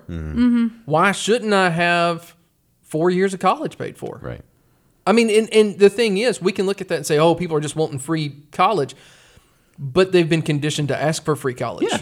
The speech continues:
Speaker 1: exactly.
Speaker 3: Um, and so rather than saying, "Okay, you're a freeloader, we're not even gonna address it," let, let's say, "Okay, well, here's why. We
Speaker 1: Mm-hmm.
Speaker 3: want you to, we see that you don't really value high school.
Speaker 1: Right.
Speaker 3: <laughs>
Speaker 1: Yeah.
Speaker 3: And we, we think college is worth you valuing. We
Speaker 1: Uh-huh.
Speaker 3: want it to call something." And I think it's good to call something,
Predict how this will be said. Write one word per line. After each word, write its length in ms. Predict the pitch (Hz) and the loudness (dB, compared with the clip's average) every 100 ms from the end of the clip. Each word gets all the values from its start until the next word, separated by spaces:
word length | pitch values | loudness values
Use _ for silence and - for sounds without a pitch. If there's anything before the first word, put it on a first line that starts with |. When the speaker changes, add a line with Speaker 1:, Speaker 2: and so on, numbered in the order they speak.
| 92 139 | -8 -10
Speaker 1:
exactly. 480 | 143 190 170 - - | -10 -12 -16 -12 -2
Speaker 3:
Um, 460 | 156 156 151 151 - | 2 4 4 2 0
and 200 | 156 143 | -2 0
so 260 | 165 156 | 4 4
rather 320 | 143 151 165 165 | 4 2 2 2
than 160 | 151 | -2
saying, 580 | 139 175 175 170 147 135 - - | -2 0 0 0 -2 -6 -10 -4
"Okay, 180 | 151 156 | 2 2
you're 160 | 151 | 2
a 40 | 143 | 0
freeloader, 600 | 190 202 175 160 151 127 - - | 0 4 6 6 2 -4 -12 -4
we're 100 | 156 | 0
not 140 | 160 | 2
even 100 | 151 | 2
gonna 140 | 147 139 | 0 -2
address 340 | 131 160 160 | 0 0 0
it," 160 | - 156 | -2 -2
let, 160 | 156 | -2
let's 300 | 170 165 - - _ | -2 -4 -8 -14 _
say, 380 | - - 160 151 | -8 0 2 2
"Okay, 220 | 156 170 156 | 0 0 0
well, 220 | 147 165 | 0 -6
here's 420 | - - 196 185 131 | -8 -4 -2 -2 -6
why. 480 | 131 151 160 104 | -8 -6 -4 -6
We 220 | 107 87 151 | -6 -4 -2
Speaker 1:
Mm-hmm. 80 | 151 | -2
Speaker 3:
want 160 | 156 | -4
you 80 | 170 | -4
to, 160 | 147 135 - - _ - | -6 -8 -14 -20 _ -10
we 200 | 139 156 | -6 -6
see 160 | 175 | -4
that 120 | 160 147 | -6 -6
you 120 | 135 | -4
don't 160 | 139 | -4
really 180 | 127 131 | -2 -4
value 460 | 127 196 311 156 135 | -2 0 0 -2 -6
high 160 | 131 | -6
school. 260 | 123 - 147 | -6 -4 0
Speaker 1:
Right. 200 | 156 330 - 180 | 0 0 -2 -4
Speaker 3:
<laughs> 200 | 135 - | -4 -6
Speaker 1:
Yeah. 160 | 90 71 64 | -8 -6 -2
Speaker 3:
And 180 | 170 165 | 0 2
we, 240 | 165 160 - | 0 -4 -10
we 80 | 143 | -8
think 160 | 139 151 | -6 -4
college 380 | - 247 - 143 | 0 2 2 0
is 100 | 123 | -8
worth 280 | 127 135 139 | -8 -8 -8
you 100 | 131 | -4
valuing. 480 | 143 165 139 123 | -2 -2 -2 -8
We 60 | 123 | -8
Speaker 1:
Uh-huh. 100 | 147 | -6
Speaker 3:
want 100 | 139 | -6
it 60 | 131 | -6
to 80 | 131 | -10
call 200 | 139 156 | -8 -6
something." 280 | - 127 143 | -8 -8 -6
And 60 | 226 | -6
I 40 | |
think 160 | 339 233 | -4 -8
it's 200 | - - | -10 -14
good 400 | 131 147 165 220 | -8 -2 0 -2
to 80 | |
call 200 | 208 214 | -2 -2
something, 460 | 208 226 226 233 233 | 0 -4 -6 -6 -8